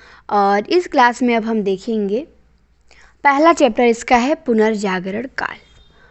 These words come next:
तो हम देखेंगे इसे, और इसकी समय सीमा यहाँ बताई गई है अठारह सौ संतावन से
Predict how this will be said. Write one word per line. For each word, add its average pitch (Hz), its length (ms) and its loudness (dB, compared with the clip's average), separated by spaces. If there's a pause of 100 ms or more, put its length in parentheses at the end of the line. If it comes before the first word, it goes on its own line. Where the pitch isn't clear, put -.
(180)
तो 330 220 4
हम 262 300 2
देखेंगे 208 520 0
इसे, 311 320 -10 (600)
और 240 340 6
इसकी 339 300 0
समय 262 320 -2
सीमा 247 320 -2
यहाँ 233 260 -2
बताई 214 380 0
गई 202 220 0
है 196 340 -12 (600)
अठारह 294 540 4
सौ 370 180 2
संतावन 240 640 4
से 214 380 2